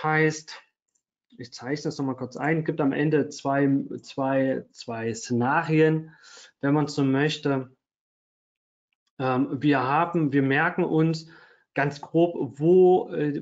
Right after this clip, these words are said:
wo hat die Aktie um vierzehn Uhr drei, äh, die Aktie, wo hat der Index,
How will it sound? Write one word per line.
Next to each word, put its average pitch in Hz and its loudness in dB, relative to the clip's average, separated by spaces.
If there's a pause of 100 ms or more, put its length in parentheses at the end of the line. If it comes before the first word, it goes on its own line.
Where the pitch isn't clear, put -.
wo 165 2
hat 160 -2
die 151 -2
Aktie 160 -4
um 151 -4
vierzehn 170 -4
Uhr 143 -4
drei, 139 -2
äh, 123 -6
die 120 -16
Aktie, - -14
wo 147 0
hat 165 0
der 139 -2
Index, 175 0